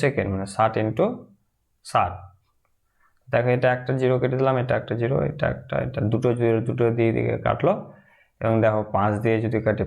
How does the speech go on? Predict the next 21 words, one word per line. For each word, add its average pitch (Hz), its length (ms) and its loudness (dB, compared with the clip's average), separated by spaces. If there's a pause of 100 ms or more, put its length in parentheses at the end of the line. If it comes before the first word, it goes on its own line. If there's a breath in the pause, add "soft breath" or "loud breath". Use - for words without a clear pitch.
পাঁচ 95 200 0
দুগুণে 101 240 2 (120)
দশ 175 180 2 (560)
এবং 127 140 0 (280)
তিন 98 200 -2
দুগুণে 101 280 2 (380)
ছয়। 90 240 0 (560 soft breath)
তাহলে 95 280 0
থাকছে 101 320 -2
কি 127 80 0 (100)
আমাদের 143 240 2 (1120)
five - 320 0 (100)
by 156 140 4 (2000)
আঠেরো 90 280 0 (1300)
বা - 80 -4 (100)
পাঁচ 107 140 2 (100)
by 151 100 4 (100)
আঠেরো। 87 240 -8 (1700)
তাহলে 107 220 2
এটা 107 160 2
আমরা 160 160 4